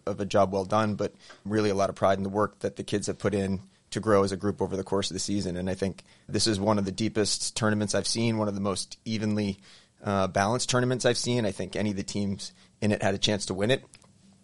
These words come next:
So certainly I think the, uh, competitiveness, parity, and I think the, um, overall quality of New England soccer was really on display. And I think for our group to, uh, end the season as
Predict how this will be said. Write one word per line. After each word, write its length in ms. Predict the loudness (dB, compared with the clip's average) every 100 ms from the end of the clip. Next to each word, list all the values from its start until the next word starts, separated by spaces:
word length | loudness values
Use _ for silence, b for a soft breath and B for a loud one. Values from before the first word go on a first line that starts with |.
| -10
So 200 | -2 2
certainly 400 | 2 2 0 0
I 40 | 0
think 220 | -2 0
the, 180 | 0 0 -4 B B B B -6
uh, 320 | -2 0 -2
competitiveness, 600 | -4 0 2 2 0 0
parity, 380 | 2 2 4 0
and 80 | -2
I 40 |
think 240 | -4 -6 -4
the, 260 | -6 -4
um, 280 | -4 -4 -4
overall 340 | -2 -2 -2 -2
quality 380 | 2 2 2 -2
of 60 |
New 120 | -4
England 180 | -4 -2
soccer 400 | 0 0 -2 -6 B B B -10
was 200 | -6 -2
really 160 | 2
on 120 | 2 0
display. 420 | -2 0 2 2
And 80 | -2
I 40 |
think 220 | -4 -6
for 140 | -2 -2
our 60 |
group 240 | 0 -4 -2
to, 380 | -4 -2 -2 0
uh, 180 | 0 0
end 140 | 0
the 40 | 0
season 300 | -2 -2 -2
as 280 | -2 -4